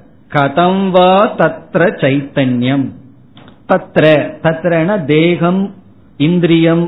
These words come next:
மனம் முதலியவைகளிடத்தில் கதம் வா சைத்தன்யம், எப்படி அங்க சைத்தன்யம் வந்தது, அங்க ஒரு உணர்வு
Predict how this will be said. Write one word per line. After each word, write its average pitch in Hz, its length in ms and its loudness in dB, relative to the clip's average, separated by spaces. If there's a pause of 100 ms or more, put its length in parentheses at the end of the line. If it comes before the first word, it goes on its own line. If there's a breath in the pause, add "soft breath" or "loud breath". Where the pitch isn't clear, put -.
மனம் 156 440 2
முதலியவைகளிடத்தில் 147 1300 0 (420)
கதம் 220 480 0
வா 196 180 2 (120)
சைத்தன்யம், 165 720 -2
எப்படி 233 480 0
அங்க 190 260 0
சைத்தன்யம் 160 720 -2
வந்தது, 127 560 -2 (800)
அங்க 180 240 0
ஒரு 175 240 4
உணர்வு 226 460 4